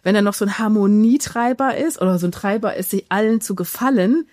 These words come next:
ja, dann, äh, wird's echt schwierig in so einer Sandwich-Position. So, das waren mal so ein bisschen auch die Ursachen, die auch nachweislich natürlich den Stress bringen, ja.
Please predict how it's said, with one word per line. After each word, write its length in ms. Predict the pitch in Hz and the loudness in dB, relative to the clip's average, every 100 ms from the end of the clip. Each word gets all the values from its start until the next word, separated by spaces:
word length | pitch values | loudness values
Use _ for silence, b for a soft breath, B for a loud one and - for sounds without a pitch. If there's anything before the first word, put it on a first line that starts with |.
| b b b b b b _ | b b b b b b _
ja, 200 | - 170 | -4 -2
dann, 260 | 175 180 185 | 0 0 2
äh, 260 | 180 175 180 | 0 -2 -4
wird's 240 | 170 - | -6 -6
echt 280 | - 196 - | -4 -4 -4
schwierig 360 | - 180 156 139 | -4 -4 -2 -6
in 100 | 147 | -6
so 80 | 156 | -4
einer 160 | 156 | -2
Sandwich-Position. 1300 | - 139 147 151 - - 147 143 - - 143 139 160 | -4 -6 -8 -12 -14 -12 -10 -10 -10 -8 -6 -6 -4
So, 80 | 180 | -2
das 220 | 185 196 | 0 2
waren 180 | 190 226 | 2 2
mal 140 | 214 | 0
so 80 | 214 | 0
ein 40 | |
bisschen 200 | 214 233 | -2 -2
auch 100 | 185 | -4
die 160 | - 185 | -6 -8
Ursachen, 600 | 202 240 240 233 240 247 | 0 2 2 0 0 0
die 160 | 202 180 | 0 -2
auch 100 | 180 | -2
nachweislich 1040 | 190 185 240 - 180 170 185 - 170 - | 0 2 0 -2 -4 -2 -4 -4 -6 -4
natürlich 460 | 180 175 202 196 - | -6 -6 -4 -6 -2
den 140 | 185 | -4
Stress 500 | 185 - 185 220 - | -4 -4 -4 -4 -8
bringen, 480 | - 165 196 156 139 - - | -8 0 2 2 -4 -10 -6
ja. 220 | 147 | -2